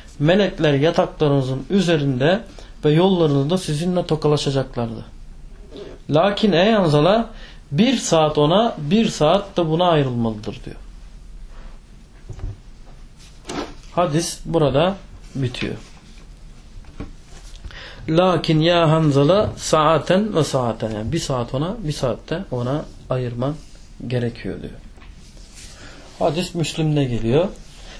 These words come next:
Burada Hanzala radıyallahu anhu'nun "Hanzala münafık oldu" sözü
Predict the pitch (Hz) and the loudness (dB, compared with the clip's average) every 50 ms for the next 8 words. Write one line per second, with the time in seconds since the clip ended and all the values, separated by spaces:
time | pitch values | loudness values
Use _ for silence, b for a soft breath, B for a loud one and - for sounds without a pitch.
0 | B B - 196 220 214 196 170 165 156 160 170 170 170 165 190 202 202 180 175 | B B 0 2 4 4 4 4 4 4 4 4 4 4 4 4 6 6 6 4
1 | 175 165 175 180 180 170 175 180 180 180 185 190 202 196 175 156 160 156 165 180 | 4 4 4 4 4 4 4 4 4 4 4 4 4 4 4 4 4 4 4 4
2 | 190 196 190 - - - - - - - - - - 139 160 165 170 160 180 185 | 4 2 0 -4 -12 -20 -20 -20 -20 -20 -4 0 2 2 4 4 4 4 4 4
3 | 185 175 156 151 151 156 160 160 156 160 - 190 - 170 156 143 135 135 127 - | 4 4 4 4 4 4 4 4 2 0 -2 0 0 0 0 0 -2 -4 -6 0
4 | - 202 202 185 156 160 185 214 233 | 2 2 2 4 4 4 2 2 0